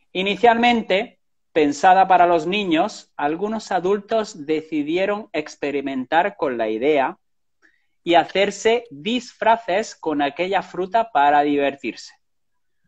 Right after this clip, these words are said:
Por ingeniosa que sea la idea,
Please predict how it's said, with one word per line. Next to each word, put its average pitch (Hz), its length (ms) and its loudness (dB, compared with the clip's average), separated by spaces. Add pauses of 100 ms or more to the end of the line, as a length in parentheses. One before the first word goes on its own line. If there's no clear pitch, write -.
(360)
Por 170 160 4
ingeniosa 165 720 2
que 120 120 -8
sea 156 320 0
la 165 140 4
idea, 196 540 2